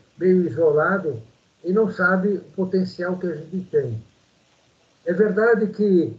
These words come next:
a, a situação legal nos Estados Unidos,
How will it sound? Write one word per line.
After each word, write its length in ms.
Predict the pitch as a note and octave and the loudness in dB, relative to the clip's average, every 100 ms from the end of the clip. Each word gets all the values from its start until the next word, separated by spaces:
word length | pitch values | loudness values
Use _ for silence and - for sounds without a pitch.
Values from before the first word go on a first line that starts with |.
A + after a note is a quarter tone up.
| _ _ _ | _ _ _
a, 580 | E3 F3+ D#3 C#3+ C3 - | -4 -2 -2 -4 -8 -10
a 80 | D#3 | -14
situação 640 | - F#3 F#3 - - G#3 | -12 -4 -4 -2 -2 0
legal 720 | F3 A3 A3 D#3+ F3+ F3 D3+ C3+ | 4 4 2 -2 -2 0 -2 -4
nos 160 | A#2 | -10
Estados 400 | A2 - D3+ D3+ | -12 -10 -8 -8
Unidos, 420 | A#2 D3 F3 A#2 | -8 -4 -4 -4